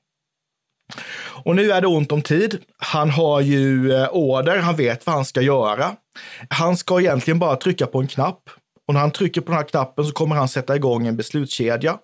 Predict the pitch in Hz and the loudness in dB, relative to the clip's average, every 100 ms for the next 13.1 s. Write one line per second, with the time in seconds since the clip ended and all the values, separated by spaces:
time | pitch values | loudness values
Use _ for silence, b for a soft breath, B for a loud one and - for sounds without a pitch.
0 | B B B - 151 151 147 160 147 151 | B B B -2 2 2 2 2 2 0
1 | 131 131 139 135 - 135 113 123 - 135 | 0 0 -2 -4 -4 -4 -4 -4 -2 0
2 | 127 123 123 170 196 185 B B - 190 | 2 0 0 0 -2 -4 B B -6 -2
3 | 185 156 165 - 151 139 139 147 156 123 | 0 0 0 0 0 0 0 2 2 0
4 | 117 143 143 151 120 - 143 131 117 - | 0 -2 -4 -4 -4 -4 -2 -2 -4 -8
5 | 117 165 135 123 - 110 - 123 107 120 | -4 -2 0 -2 -4 -10 -4 -4 -2 -2
6 | 120 B B - 151 143 135 123 127 110 | -2 B B -2 -2 0 -2 0 -2 -2
7 | 156 135 123 123 110 110 113 123 120 - | 0 0 -2 -2 -2 -2 -4 -2 -2 -2
8 | 139 117 107 110 135 113 117 110 110 123 | -2 0 0 0 0 0 -2 -4 -4 -6
9 | 143 - - 151 175 147 151 - 175 143 | -8 -10 -4 -2 2 0 0 0 0 2
10 | 143 139 131 117 120 127 B B 151 156 | 0 -2 0 -2 -4 -8 B B 0 2
11 | 160 147 147 151 147 127 _ - 196 175 | 2 2 0 0 -2 -4 _ -2 0 2
12 | 165 156 165 139 123 127 - 131 117 - | -2 -2 2 2 0 -4 -4 -2 -2 -2
13 | 123 | -4